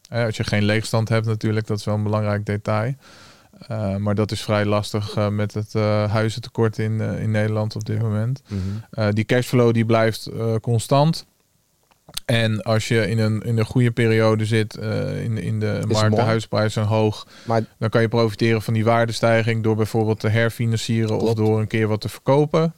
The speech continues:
Speaker 2: Mhm.
Speaker 1: En als het eigenlijk minder gaat, dat is juist ook weer een manier om geld te verdienen, omdat je dan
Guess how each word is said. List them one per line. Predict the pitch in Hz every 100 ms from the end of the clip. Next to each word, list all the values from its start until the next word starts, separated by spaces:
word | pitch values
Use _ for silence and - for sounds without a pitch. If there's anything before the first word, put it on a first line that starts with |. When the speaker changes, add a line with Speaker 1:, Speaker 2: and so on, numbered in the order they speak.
| _ _ -
Speaker 2:
Mhm. | 107 107 131 -
Speaker 1:
En | 117 117 117 117 - _ _ -
als | 110
het | 113 107
eigenlijk | 110 110 113
minder | 110 117 120 120
gaat, | 127 123 120 -
dat | 120 117
is | 117
juist | 117 113 -
ook | 123 123
weer | 120
een | 120 117 117
manier | 117 117 117
om | 117
geld | 127 120 113
te |
verdienen, | 110 117 117 117
omdat | 117 113 110
je | 113
dan | 113 113 113